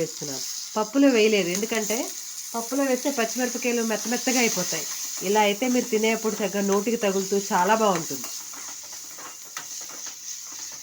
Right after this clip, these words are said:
ఇక కరివేపాకు వేస్తున్నాను. ఇప్పుడు ఇది ఇలా వేగిపోయింది, కరివేపాకు కూడా వేగిపోయింది చక్కగా, పచ్చిమిరపకాయలు వేగిపోయినాయి. ఇప్పుడు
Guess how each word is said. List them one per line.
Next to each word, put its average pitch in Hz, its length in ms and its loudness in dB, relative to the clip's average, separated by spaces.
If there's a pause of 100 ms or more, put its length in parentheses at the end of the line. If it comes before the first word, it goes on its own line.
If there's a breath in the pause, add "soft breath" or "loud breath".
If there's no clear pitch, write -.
(220)
ఇక 339 220 -6
కరివేపాకు 208 460 2
వేస్తున్నాను. 156 480 -10 (4000)
ఇప్పుడు 269 220 -2
ఇది 262 140 0
ఇలా 220 160 4
వేగిపోయింది, 226 640 4 (120)
కరివేపాకు 233 460 0
కూడా 233 220 2
వేగిపోయింది 202 440 0
చక్కగా, 180 340 -2 (1500)
పచ్చిమిరపకాయలు 226 580 -2
వేగిపోయినాయి. 196 400 0
ఇప్పుడు 269 160 -4